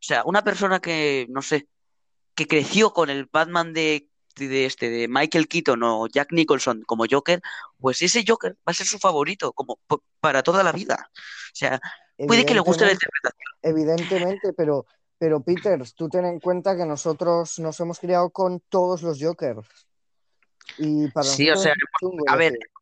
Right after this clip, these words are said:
Speaker 1: todas las películas de, de la friki. O sea, de Batman hemos visto de todo. Bueno, o sea, me encanta Batman,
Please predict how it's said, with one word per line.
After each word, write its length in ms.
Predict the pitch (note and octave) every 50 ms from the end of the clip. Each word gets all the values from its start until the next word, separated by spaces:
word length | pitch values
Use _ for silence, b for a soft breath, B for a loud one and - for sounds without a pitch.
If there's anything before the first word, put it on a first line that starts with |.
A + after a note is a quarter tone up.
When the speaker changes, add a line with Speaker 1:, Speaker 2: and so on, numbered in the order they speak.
| _ _ - -
Speaker 1:
todas 200 | - F3+ E3 D#3
las 140 | D#3 D3 -
películas 960 | - D3+ C#3+ D3+ C#3+ - E3 E3 E3+ E3 E3 D#3+ D3+ C#3+ - - - - - _
de, 680 | C3+ B2+ A#2+ A#2 A2 A2 A2 G#2+ G#2+ G#2 G#2 G#2 G#2 _ _ _ _ -
de 60 | B2
la 120 | B2+ A2+ A2
friki. 280 | - B2 A#2 - - _
O 1080 | - - - - - - - - - - - - - - - - _ _ _ _ _ _
sea, 400 | - - D3 C3 A#2+ A#2 A#2 A#2
de 320 | A#2 A2+ A#2 A2+ A2+ A#2
Batman 560 | A2 B2 C3 C#3 D#3+ D#3+ D#3+ E3 E3 E3 D#3+
hemos 220 | D3+ D3 C#3+ C#3+ C3+
visto 200 | C#3+ C#3 - E3
de 120 | D3 B2
todo. 440 | - _ - C3 B2 A#2+ A2+ G#2+ - B B B B B B _ _ _ -
Bueno, 320 | D#3 D#3+ C#3+ B2 G#2+ -
o 1300 | _ _ _ _ - _ _ - _ _ _ _ _ _ _ _ _ _ _ _ _ _ _ _ _ _ _
sea, 240 | - - D3+ C#3+
me 140 | C3+ C3+ D3
encanta 540 | D3 C#3+ C#3 D#3+ E3 E3+ E3+ F#3 F3 E3+ E3+
Batman, 840 | D#3 E3+ E3+ E3+ F3 E3+ E3 D#3 D3 D3 C#3+ C#3 C#3 C3+ C3 -